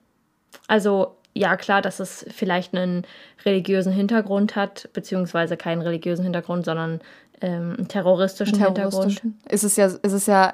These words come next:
Speaker 2: auch wenn's jetzt keine organisierte Terrorgruppe ist, ist es ja trotzdem ein Anschlag.
Speaker 1: Ja.
Speaker 2: Auch wenn es jetzt von einer Privatperson zum Beispiel,
Speaker 1: Ja.
Speaker 2: ähm,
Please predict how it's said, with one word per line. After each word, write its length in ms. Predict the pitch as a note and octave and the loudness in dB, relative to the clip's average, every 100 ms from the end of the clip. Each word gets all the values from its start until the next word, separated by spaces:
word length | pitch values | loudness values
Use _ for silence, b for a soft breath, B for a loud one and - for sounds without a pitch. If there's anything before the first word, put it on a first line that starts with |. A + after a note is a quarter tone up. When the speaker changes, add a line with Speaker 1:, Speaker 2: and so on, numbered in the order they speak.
| - | -2
Speaker 2:
auch 140 | F#3+ | 2
wenn's 140 | F#3+ F#3+ | 2 2
jetzt 140 | F#3+ | 0
keine 220 | G#3 G3 | 2 4
organisierte 600 | G3 F#3+ F#3 F3+ G3 G3 | 4 4 2 2 2 0
Terrorgruppe 540 | G3+ A3+ G3+ G3 G3 G#3 | 0 2 2 0 -2 -2
ist, 140 | G3+ | -2
ist 80 | F#3+ | -4
es 40 | |
ja 100 | F3+ | -4
trotzdem 600 | F3 F#3 F3+ - G#3 G3+ A3 | -4 -6 -6 -2 2 2 0
ein 120 | G3+ | -4
Anschlag. 540 | G3+ G3 G#3 G#3+ B3 C4 | -2 0 2 4 4 0
Speaker 1:
Ja. 60 | b b b b b | b b b b b
Speaker 2:
Auch 200 | - F#3+ | -2 2
wenn 120 | F#3+ | 4
es 120 | F#3 G3 | 4 0
jetzt 240 | F#3 - | -2 -4
von 160 | G3 F3+ | 0 0
einer 80 | F3 | 0
Privatperson 680 | - F3 E3+ - F3 E3+ | 0 0 0 0 -2 -2
zum 120 | - E3+ | -4 -6
Beispiel, 400 | - - E3+ G#3+ | -6 -8 -2 0
Speaker 1:
Ja. 180 | G3 - | 0 -2
Speaker 2:
ähm, 260 | G#3+ G#3 | -6 -8